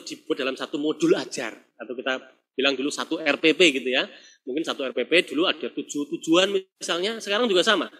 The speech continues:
Modul ajar mungkin mengcover beberapa tujuan pembelajaran, mengcover beberapa pertemuan misalnya. Oke. Berikutnya Bapak Ibu, eh, jadi alurnya seperti ini, memahami capaian pembelajaran.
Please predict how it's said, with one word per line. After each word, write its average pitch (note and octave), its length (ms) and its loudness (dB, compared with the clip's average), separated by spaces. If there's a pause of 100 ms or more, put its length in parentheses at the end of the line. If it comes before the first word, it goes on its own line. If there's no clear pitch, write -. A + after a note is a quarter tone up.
(180)
Modul D#3+ 300 0
ajar F3 260 0
mungkin E3 240 -2
mengcover C#3+ 640 0 (400)
beberapa C3 480 -2
tujuan C3 240 -2
pembelajaran, B2+ 880 0 (480)
mengcover C#3+ 640 -4
beberapa B2 320 -6
pertemuan C#3 800 -4
misalnya. - 320 -20 (1500)
Oke. C3 240 4 (1500)
Berikutnya E3 480 0
Bapak E3 240 4 (100)
Ibu, D#3 180 6 (640)
eh, C#3 200 4
jadi F3 240 4
alurnya G3 320 6
seperti F3+ 400 2
ini, F#3 400 4
memahami G3+ 560 2
capaian G3 400 2
pembelajaran. C#3+ 760 2